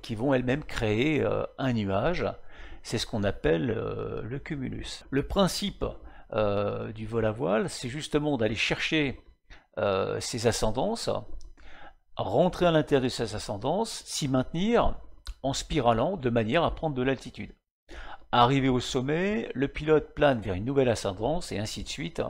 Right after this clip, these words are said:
pour effectivement, euh, euh, atteindre les altitudes souhaitées et puis réaliser, et réaliser son vol.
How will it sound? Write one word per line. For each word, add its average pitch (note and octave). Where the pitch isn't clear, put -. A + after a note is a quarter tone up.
pour C#3
effectivement, A2+
euh, G#2+
euh, -
atteindre A2+
les G#2+
altitudes -
souhaitées D#3
et A2+
puis F#2+
réaliser, G#2
et G#2
réaliser G#2+
son C#3
vol. G2